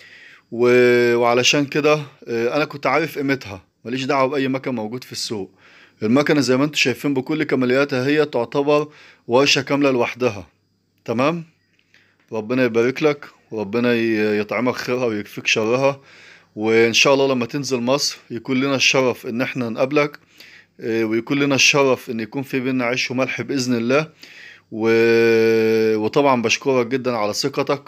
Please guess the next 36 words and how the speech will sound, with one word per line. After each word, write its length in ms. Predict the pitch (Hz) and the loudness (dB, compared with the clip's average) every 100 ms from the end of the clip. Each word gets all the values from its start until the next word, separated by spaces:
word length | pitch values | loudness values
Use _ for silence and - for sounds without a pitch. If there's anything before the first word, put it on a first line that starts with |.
| - | -14
ويا 240 | 113 110 120 | -6 0 2
رب 160 | 120 | 2
أكون 220 | 113 131 123 | 0 -2 -4
عند 200 | 110 101 | -4 -4
الثقة 440 | - 135 127 107 | -6 -6 -4 -2
ديت. 360 | 113 143 147 - - - - - - | 0 2 0 -2 -16 -20 -20 -20 -10
آه، 280 | 120 113 113 | -2 2 4
وإنت 280 | 127 156 143 | 4 2 0
كمان 260 | 135 135 | 0 -2
كنت 200 | 135 131 | -2 -2
عند 220 | 117 131 | 0 0
الثقة. 520 | 127 - 147 143 151 156 _ _ _ - | -2 -4 -4 0 0 -2 _ _ _ -8
آه، 1000 | 113 110 110 110 107 104 104 101 101 104 | -2 2 2 2 2 0 -2 -2 -4 -6
طبعًا 320 | 107 127 123 | -2 2 2
كنت 240 | 117 - 123 | 0 -4 -2
راجل 220 | 123 123 | 0 -2
صادق 360 | - 123 120 | -4 -4 -4
معايا، 480 | 113 101 120 139 143 - _ - _ _ _ _ | -4 -2 0 0 -2 -12 _ -20 _ _ _ _
وربنا 420 | 101 104 107 123 | -6 -4 -2 0
يشهد 340 | 123 - 120 104 | 2 2 -2 -2
يعني، 300 | 113 123 131 | 0 0 -2
وعلى 760 | 120 107 101 95 95 95 95 | -4 -4 -6 -6 -6 -6 -6
الكلام 260 | 101 117 113 | -6 -4 -4
اللي، 240 | 113 110 | -2 -2
على 200 | 101 101 | 0 0
الكلام 240 | 98 - 113 | -2 -4 -4
اللي 160 | 117 | -2
أنا 120 | 117 117 | -2 -2
بقوله 260 | 104 120 | 0 0
ده، 260 | 117 147 165 - - | 0 0 -2 -12 -10
إن 100 | 110 | -6
أنت 120 | 113 | -6
كنت 240 | 113 117 | -6 -12
فعلًا 320 | - 139 123 110 | -2 0 2 0
صادق 380 | - 127 120 | -2 -2 -2
معايا 420 | 117 107 127 143 | -4 -2 0 0